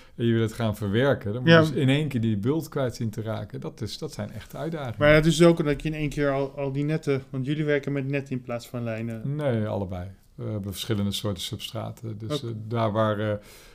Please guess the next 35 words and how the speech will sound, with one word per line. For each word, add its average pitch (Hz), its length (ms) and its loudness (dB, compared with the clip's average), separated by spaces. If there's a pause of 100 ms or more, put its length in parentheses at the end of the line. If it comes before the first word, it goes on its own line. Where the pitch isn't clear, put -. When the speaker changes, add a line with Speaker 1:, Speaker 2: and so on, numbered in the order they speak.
(260)
Speaker 1:
netten 117 520 0
kunnen, 110 1000 2
zijn 110 120 0
we 104 60 0
Speaker 2:
Oké. 104 100 -2
Speaker 1:
daarmee 120 200 2
aan 117 60 0
het 113 100 -4
testen. 113 760 0
En 120 60 -6
anders 107 340 -6
gewoon 107 180 -4
Speaker 2:
Oké. 110 120 -2
Speaker 1:
lijnen. 110 360 0
Dus - 380 -12
het 101 100 -4
maakt 95 160 -2
niet 117 160 -8
dat, 104 200 -12
dat, 107 140 -10
dat, 107 220 -10
eh, 117 380 -4
of, - 160 -12
of, - 380 -18
of 113 80 -14
sokken, 117 580 -4
dat 107 180 -4
hangt 113 320 -4
af 113 100 -6
van 113 120 -8
de 104 60 -4
situatie 113 540 -2
van 113 100 -2
de 101 60 -4
soort. 117 380 -10